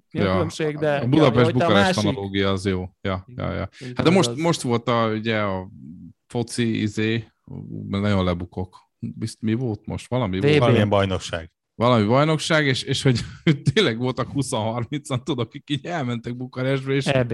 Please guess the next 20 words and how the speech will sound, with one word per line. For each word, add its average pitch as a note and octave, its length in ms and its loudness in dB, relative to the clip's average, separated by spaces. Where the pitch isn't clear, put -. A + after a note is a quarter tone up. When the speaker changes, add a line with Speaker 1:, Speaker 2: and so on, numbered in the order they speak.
Speaker 1:
azt - 200 -14
Speaker 2:
és B2 180 0
Speaker 1:
mondják, C#3 100 4
Speaker 2:
el-, F2 60 2
Speaker 1:
az B2+ 80 -2
volt. C3 160 -6
Speaker 2:
és, - 120 -14
és - 200 -10
eltévedtek, F#2 760 -2
és - 100 4
mondták, - 280 -10
hogy G2+ 140 -2
„Kurvára F#2+ 460 -2
szar F#2 280 -2
helyen E2+ 200 -2
vagytok, F#2 300 -8
srácok.” - 520 -10
Tehát, F#2+ 220 -6
hogy A2+ 120 0
így, A2+ 180 2